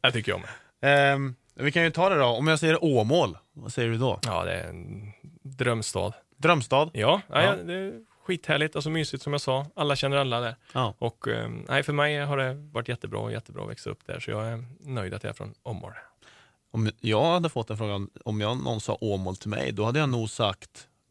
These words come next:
Speaker 2: blues.
Speaker 1: Ja, åh! Ja,
Speaker 2: Eller
Speaker 1: det
Speaker 2: hur?
Speaker 1: var, ja, ja,
Speaker 2: Visst,
Speaker 1: absolut.
Speaker 2: jag vet inte om,
Speaker 1: Jag vill
Speaker 2: för
Speaker 1: bara snabbt försvara Åmål, så det blir
Speaker 2: Ja, men
Speaker 1: så.
Speaker 2: det är blues, alltså, för det är väl där blues... Är helt ute och
Speaker 1: Nej,
Speaker 2: cyklar
Speaker 1: nej,
Speaker 2: nu.
Speaker 1: nej.
Speaker 2: Det är
Speaker 1: Det
Speaker 2: där bluesfestivalen, eller hur?
Speaker 1: Ja.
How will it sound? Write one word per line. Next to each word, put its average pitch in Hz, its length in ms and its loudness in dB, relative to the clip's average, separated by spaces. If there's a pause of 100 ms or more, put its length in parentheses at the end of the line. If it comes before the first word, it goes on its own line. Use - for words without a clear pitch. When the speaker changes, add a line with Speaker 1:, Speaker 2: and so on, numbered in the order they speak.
Speaker 2:
blues. 127 640 0 (120)
Speaker 1:
Ja, 64 120 -4
åh! 202 160 6 (800)
Ja, 117 100 -2
Speaker 2:
Eller 127 160 4
Speaker 1:
det 165 60 6
Speaker 2:
hur? 160 60 4
Speaker 1:
var, 156 120 0
ja, 143 280 4
ja, 160 60 4
Speaker 2:
Visst, 175 160 6
Speaker 1:
absolut. - 200 -2
Speaker 2:
jag 147 60 8
vet 165 160 6
inte 185 160 2
om, 151 200 4
Speaker 1:
Jag 131 140 6
vill 151 80 4
Speaker 2:
för 151 60 4
Speaker 1:
bara 156 80 4
snabbt - 320 0
försvara 110 300 0
Åmål, 107 360 -2
så 117 120 -8 (120)
det 127 100 0
blir 113 260 0
Speaker 2:
Ja, 190 240 4
men 226 120 6
Speaker 1:
så. 214 40 4
Speaker 2:
det 214 80 8
är 202 60 6
blues, 185 400 4
alltså, 170 220 4 (760)
för 156 120 0
det 160 60 6
är 156 40 6
väl 151 140 0
där 170 420 6
blues... - 600 0 (120)
Är 120 160 6
helt 170 260 4
ute - 240 -2
och 127 60 10
Speaker 1:
Nej, 214 100 6
Speaker 2:
cyklar 123 260 4
Speaker 1:
nej, - 20 6
Speaker 2:
nu. - 60 6
Speaker 1:
nej. 95 100 -2 (100)
Speaker 2:
Det 135 80 4
är 151 80 8
Speaker 1:
Det 147 80 10
Speaker 2:
där 135 60 4
bluesfestivalen, 131 760 2
eller 104 140 0
hur? 139 80 0
Speaker 1:
Ja. 147 160 2